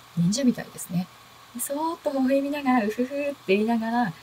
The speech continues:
そーっと気配を消しながら、「それは違うよね」って声かけたりですとかね。気配の調節してるのかもしれませんね。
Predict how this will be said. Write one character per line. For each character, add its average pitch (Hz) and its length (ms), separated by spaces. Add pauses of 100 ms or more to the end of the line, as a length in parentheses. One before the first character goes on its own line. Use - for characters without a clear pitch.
(340)
そ 220 120
ー 254 140
っ 277 40
と 285 140
気 294 100
配 302 120
を 240 60
消 208 140
し 196 140
な 247 120
が 226 100
ら、 175 220 (440)
「そ 175 80
れ 170 60
は 180 380
違 175 60
う - 0
よ 160 100
ね」 165 280 (160)
っ - 20
て 190 80
声 208 200
か 190 120
け - 80
た - 100
り 156 80
で 160 100
す - 60
と - 100
か 160 100
ね。 202 200 (600)
気 247 120
配 311 180
の 175 100
調 185 160
節 285 220
し - 60
て 370 80
る 370 60
の 254 100
か 175 60
も 156 80
し - 100
れ - 60
ま 156 100
せ - 120
ん 175 140
ね。 262 240